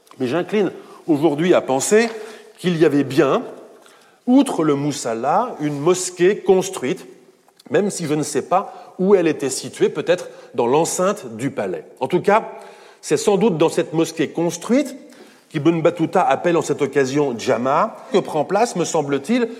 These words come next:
une anecdote rapportée par Ibn Battuta, selon laquelle un commerçant berbère Massoufa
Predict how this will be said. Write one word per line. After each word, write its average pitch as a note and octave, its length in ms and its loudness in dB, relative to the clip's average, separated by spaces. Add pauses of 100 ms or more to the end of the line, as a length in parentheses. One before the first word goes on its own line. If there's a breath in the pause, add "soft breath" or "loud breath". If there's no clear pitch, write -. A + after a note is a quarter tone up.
(100)
une D#3 220 -2
anecdote D3+ 600 0
rapportée D#3 440 2
par D#3+ 180 -2
Ibn C#3+ 280 -2
Battuta, C3+ 440 0
selon F3+ 220 2
laquelle F3+ 380 4 (320 loud breath)
un D3 100 0
commerçant F3 560 2
berbère D3 440 0
Massoufa E3+ 760 0